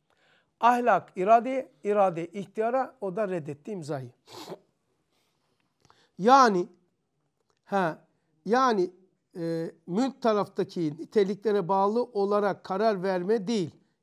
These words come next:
iradesif. Şartlar olsa bile irade, irade etmez. Bak, ona örnek. Şartlara bağlanmasın, şartlara bağlanmasın insan diye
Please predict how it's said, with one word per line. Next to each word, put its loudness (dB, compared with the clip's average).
iradesif. -4
Şartlar 0
olsa 0
bile -4
irade, 0
irade 2
etmez. -4
Bak, -4
ona -6
örnek. -6
Şartlara 2
bağlanmasın, 2
şartlara 0
bağlanmasın 0
insan -4
diye 0